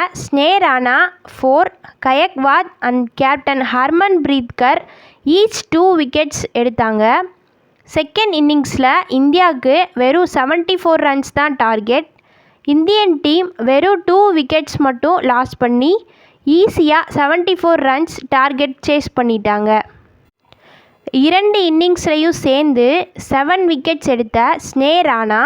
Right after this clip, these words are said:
Player of the Match award வாங்கினாங்க. இது நம்ம எல்லாருக்கும் நார்மலான ஒரு டெஸ்ட் விக்டரியா தோணலாம். அப்படி இல்லைங்க, இதுவரை நம்ம இந்தியா விமென்ஸ்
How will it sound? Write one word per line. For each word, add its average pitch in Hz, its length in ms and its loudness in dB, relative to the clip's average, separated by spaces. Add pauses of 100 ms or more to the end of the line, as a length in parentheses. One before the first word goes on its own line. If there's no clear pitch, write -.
(600)
Player 370 380 2
of 311 80 -6 (100)
the 294 80 0 (100)
Match 277 340 -2
award 254 260 0 (180)
வாங்கினாங்க. 226 480 0 (1500)
இது 269 200 2 (420)
நம்ம 247 220 0 (120)
எல்லாருக்கும் 285 720 0 (560)
நார்மலான 320 640 0 (200)
ஒரு 240 140 0 (140)
டெஸ்ட் 269 400 -4
விக்டரியா 269 460 -2 (140)
தோணலாம். 220 500 0 (540)
அப்படி 330 320 -2
இல்லைங்க, 285 360 2 (640)
இதுவரை 269 480 2 (340)
நம்ம 240 280 0 (260)
இந்தியா 285 360 2 (100)
விமென்ஸ் 269 400 -2